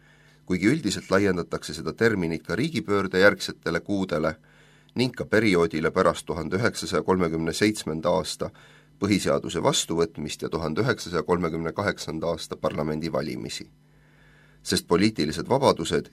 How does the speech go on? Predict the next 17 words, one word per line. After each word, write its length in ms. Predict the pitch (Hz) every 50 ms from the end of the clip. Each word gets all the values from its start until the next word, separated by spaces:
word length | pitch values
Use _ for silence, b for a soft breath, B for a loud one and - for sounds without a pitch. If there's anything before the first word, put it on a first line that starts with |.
| - -
jäid 320 | 98 120 127 117 113 -
kuni 240 | - 90 90 87 85
Nõukogude 480 | 98 101 95 87 82 - - 78 78
okupatsiooni 640 | 76 - - 71 - - 71 - - 104 92 87 82
alguseni 560 | 85 95 104 92 - - 78 - - - 80
piiratuks. 800 | - - 82 80 82 62 - - - - - - - - - - _ _ _ _ _ b b b b b b b b b b b b b b b b
Tuhande 260 | 123 127 139 139 151
üheksasaja 380 | 185 208 185 - - 147 147 139
kolmekümne 440 | - 156 165 165 135 117 117 117 120
neljanda 420 | 123 143 156 156 135 110 104 101 101
aasta 280 | 101 95 - - 101
riigipöörde 840 | 107 127 156 147 120 110 - 107 107 104 98 92 87 - - 90 87 - b b b b b b b b
ja 80 | 101
sellele 400 | 95 - 131 117 127 113 101 92
järgnenud 500 | 92 104 113 117 104 101 87 85 85 - -
perioodi 540 | - 113 131 135 117 101 95 92 90 90 90
üle 220 | 90 92 90 87